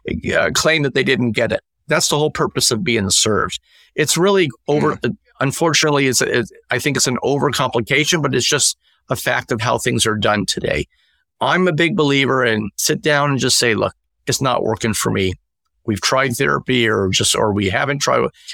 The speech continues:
Speaker 1: I'm just at a point where I'm absolutely want to, want to end our relationship. How can we do this in a manner that puts our kids first and doesn't completely blow up our ability to communicate and co-parent?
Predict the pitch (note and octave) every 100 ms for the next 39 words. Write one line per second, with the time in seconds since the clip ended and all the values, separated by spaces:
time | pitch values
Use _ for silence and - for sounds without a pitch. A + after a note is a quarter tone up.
0 | - C3+ D3+ D#3+ C#3+ - C3 - A2 A2
1 | A2 _ _ - B2 B2 - B2+ - C3+
2 | A#2+ A#2+ G#2 A2 A2+ - A#2+ A2+ - -
3 | - C#3+ A#2+ A#2 A2+ G#2+ A#2+ - - B2
4 | - _ - - D3+ - D#3+ C#3 C3+ B2+
5 | B2 C3 A#2+ G#2+ G#2 G#2+ G#2+ G2 _ _
6 | _ _ _ - G2+ - A#2+ G2+ F2 -
7 | D3 - - C3+ D#3 - - _ _ _
8 | _ _ _ B2 B2+ A#2+ C3 A#2+ A#2+ A2
9 | B2+ A2 G2+ G#2 G#2+ G#2+ G#2+ - - A2
10 | G#2 G#2+ G2+ G2+ F#2 - A2+ G#2+ - G2
11 | - - G2 - F#2 D#2+ -